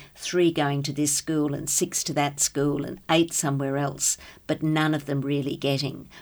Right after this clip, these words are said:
what they need. So it's been very successful, and the turnover has been very high,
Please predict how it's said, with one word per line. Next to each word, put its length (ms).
what 260
they 200
need. 500
So 200
it's 180
been 240
very 300
successful, 760
and 140
the 40
turnover 600
has 280
been 300
very 340
high, 480